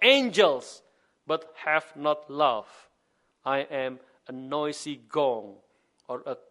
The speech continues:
clanging cymbal." And if I have prophetic powers and understand all mysteries and all knowledge, and I, and if I have all faith so that as, uh, to remove mountains, but have not love,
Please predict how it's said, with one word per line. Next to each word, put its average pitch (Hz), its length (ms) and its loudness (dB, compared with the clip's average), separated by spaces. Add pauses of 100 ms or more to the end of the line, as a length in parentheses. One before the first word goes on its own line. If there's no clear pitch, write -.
clanging 131 520 -6 (240)
cymbal." 123 640 -12 (960)
And 160 120 0
if 180 140 0
I 220 200 12
have 226 380 8
prophetic 226 580 4
powers 254 760 8 (280)
and 196 160 2
understand 214 600 4
all 285 260 12
mysteries 262 640 2
and 214 160 2
all 285 320 12
knowledge, 269 720 8 (300)
and 202 300 6
I, 226 380 10 (160)
and 208 180 6
if 220 160 0
I 202 140 10
have 190 320 4 (100)
all 277 280 12
faith 262 600 6
so 202 260 2
that 196 280 6 (240)
as, 196 380 4
uh, 185 100 2
to 185 220 2
remove 208 600 6
mountains, 180 540 6
but 175 240 4
have 240 360 6
not 220 240 6
love, 196 400 4